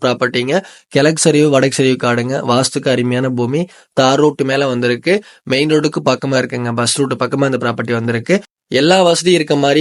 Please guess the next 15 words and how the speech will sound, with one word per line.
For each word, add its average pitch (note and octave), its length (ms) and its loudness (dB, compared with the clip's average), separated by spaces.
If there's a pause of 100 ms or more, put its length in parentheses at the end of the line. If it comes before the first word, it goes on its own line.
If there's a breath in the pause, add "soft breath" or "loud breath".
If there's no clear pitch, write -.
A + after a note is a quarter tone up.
(120)
நல்ல C3+ 280 2
ப்ராப்பர்ட்டி C3+ 400 0
ஒண்ணு, C3 240 -4
நாலு B2+ 320 2
ஏக்கர், C3 220 -4
அஞ்சு B2 200 -4
ஏக்கர் B2 220 -4
பிடிச்சு B2+ 260 -6
கொடுங்கன்னு B2 300 -4
சொல்லி A#2+ 180 -4
நிறைய A2+ 240 -2
பேர் B2+ 100 -6 (120)
கேட்டிருக்கீங்க. A#2 520 -6 (460 loud breath)
அவங்களுக்கான D3+ 580 2
ப்ராப்பர்ட்டிங்க A#2+ 460 -2